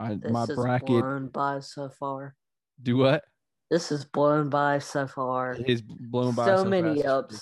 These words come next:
Speaker 2: upsets.
Speaker 1: Uh, okay, so let's see.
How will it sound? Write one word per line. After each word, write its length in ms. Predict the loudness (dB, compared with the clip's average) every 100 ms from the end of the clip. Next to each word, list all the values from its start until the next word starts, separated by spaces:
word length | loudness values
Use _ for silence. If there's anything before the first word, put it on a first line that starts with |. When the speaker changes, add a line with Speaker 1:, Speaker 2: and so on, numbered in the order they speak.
| -6
Speaker 2:
upsets. 760 | -4 -4 -6 -10 -20 -20 -20 _ _ _ -4
Speaker 1:
Uh, 360 | 0 0 0 0
okay, 200 | -2 -2
so 160 | -2 -2
let's 180 | -2 -4
see. 380 | -6 -6 -6